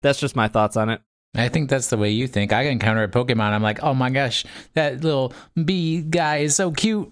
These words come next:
Speaker 2: And then I keep it all the way through the Elite Four, and his name is Ribombee, and
Speaker 1: I mean,
Speaker 2: he's
Speaker 1: I
Speaker 2: real
Speaker 1: keep,
Speaker 2: cute.
Speaker 1: I keep all my Pokemon through the Elite Four because I, like, I like the Pokemon I catch and use throughout the game, and I, I do form the, you know, quote-unquote bond that Pokemon wants me to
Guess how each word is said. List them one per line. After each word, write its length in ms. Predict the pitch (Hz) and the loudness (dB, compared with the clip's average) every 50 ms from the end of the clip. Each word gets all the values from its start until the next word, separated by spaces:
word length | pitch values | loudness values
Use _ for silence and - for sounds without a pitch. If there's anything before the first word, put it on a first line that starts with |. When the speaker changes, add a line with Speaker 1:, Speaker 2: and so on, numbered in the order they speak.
| _ - | _ -2
Speaker 2:
And 180 | - 143 151 160 | -2 0 0 0
then 180 | 160 151 151 | 0 0 0
I 140 | 156 143 143 | -2 -2 -2
keep 240 | - - 156 147 156 | -2 -2 -2 0 0
it 80 | 151 | 0
all 140 | 143 143 143 | 0 0 0
the 80 | 143 156 | 0 0
way 100 | 156 156 | -2 -2
through 200 | 156 156 160 151 | -2 -2 -2 -2
the 100 | 151 151 | -2 -2
Elite 240 | 147 156 165 156 - | -2 -2 -4 -6 -4
Four, 380 | 180 185 147 107 92 98 - - | -4 -2 -2 -2 -2 -4 -6 -8
and 140 | - 117 110 | -6 -4 -4
his 100 | 117 113 | -2 0
name 200 | 120 117 117 131 | 0 0 0 0
is 80 | 143 143 | -2 -2
Ribombee, 560 | 151 143 156 156 143 131 127 117 107 110 - | -2 0 0 0 0 0 0 0 -2 0 2
and 80 | 104 135 | 2 2
Speaker 1:
I 60 | 185 | 4
mean, 120 | 214 220 | 4 4
Speaker 2:
he's 20 | 202 | 4
Speaker 1:
I 80 | 190 202 | 4 4
Speaker 2:
real 60 | - | 4
Speaker 1:
keep, 160 | - 233 226 | 2 0 0
Speaker 2:
cute. 180 | 98 85 - - - _ _ _ | 0 -2 -6 -10 -16 _ _ _
Speaker 1:
I 120 | 127 147 | 2 2
keep 200 | 151 - 196 185 | 4 4 4 4
all 140 | 180 170 180 | 6 6 6
my 140 | 180 185 190 | 6 4 4
Pokemon 340 | 180 190 165 151 143 139 - | 4 4 2 2 2 -2 -2
through 80 | - | -2
the 80 | 131 135 | 0 2
Elite 220 | 131 135 135 131 | 2 2 2 2
Four 160 | - 139 139 131 | 2 2 2 2
because 180 | 135 - - | 0 -2 0
I, 320 | 143 131 131 131 123 120 98 - _ _ _ - - - - - | 2 4 4 4 2 0 -4 -8 _ _ _ -12 -12 -12 -8 -4
like, 280 | - - 117 - - - _ _ _ _ _ _ _ _ _ _ _ _ _ _ _ - | -2 -2 -2 -4 -6 -20 _ _ _ _ _ _ _ _ _ _ _ _ _ _ _ -10
I 100 | 95 117 | -6 -4
like 320 | 123 117 123 135 143 - _ - | 0 2 2 2 0 -2 _ -6
the 160 | 135 - 120 | -4 -4 0
Pokemon 400 | - 127 139 143 151 151 147 143 | 2 2 0 2 2 0 0 2
I 80 | 139 135 | 0 0
catch 260 | - - 143 - - | 0 0 0 0 0
and 100 | 151 135 | -2 0
use 180 | 135 143 135 | 0 0 0
throughout 260 | - - 170 160 151 - | 0 2 2 2 2 0
the 80 | 143 | -2
game, 260 | 117 139 165 196 160 | -2 0 0 0 0
and 100 | 113 104 | 0 -2
I, 200 | 104 104 104 104 - | 0 0 -2 0 0
I 160 | 113 117 120 | 0 0 0
do 300 | 117 120 131 135 135 135 | 0 0 0 0 0 0
form 480 | - - - 135 135 139 139 139 135 127 | -2 0 2 4 6 6 4 2 2 4
the, 180 | 123 120 120 | 4 4 2
you 160 | 120 123 127 | 2 0 0
know, 100 | 123 117 | 2 2
quote-unquote 680 | 113 - - 143 139 139 139 135 127 - 139 135 123 113 | 0 0 2 2 4 4 2 2 2 2 2 2 2 2
bond 400 | 107 107 117 127 143 143 135 123 | 0 2 2 2 0 0 2 0
that 120 | 117 - | 0 0
Pokemon 400 | - 143 135 120 131 131 120 117 | 0 -2 -4 -2 -4 -4 -4 -2
wants 300 | 113 113 123 131 131 - | 0 0 0 0 -2 -2
me 140 | - 123 110 | -2 -2 -2
to 60 | 113 | -2